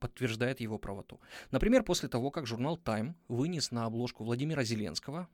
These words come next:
Дональд Трамп, комментируя этот материал в обычной манере, то есть через Twitter,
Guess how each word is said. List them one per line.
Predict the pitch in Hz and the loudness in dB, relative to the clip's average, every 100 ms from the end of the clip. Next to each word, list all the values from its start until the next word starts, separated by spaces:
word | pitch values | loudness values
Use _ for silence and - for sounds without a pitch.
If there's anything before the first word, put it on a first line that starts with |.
| - | -2
Дональд | 131 170 131 - | 0 2 -2 -2
Трамп, | 117 113 170 - | -2 -2 -6 -12
комментируя | - 123 127 127 117 | -6 -4 -4 -2 -2
этот | 113 110 | -4 -4
материал | 120 123 143 | -4 -4 -2
в | 117 | -2
обычной | 113 113 107 | -2 -2 -2
манере, | 110 110 113 139 180 _ - | -2 0 -2 -4 -10 _ -10
то | 92 | -10
есть | - | -8
через | - 107 - | -6 -6 -6
Twitter, | 110 107 - 220 | -6 -8 -6 -10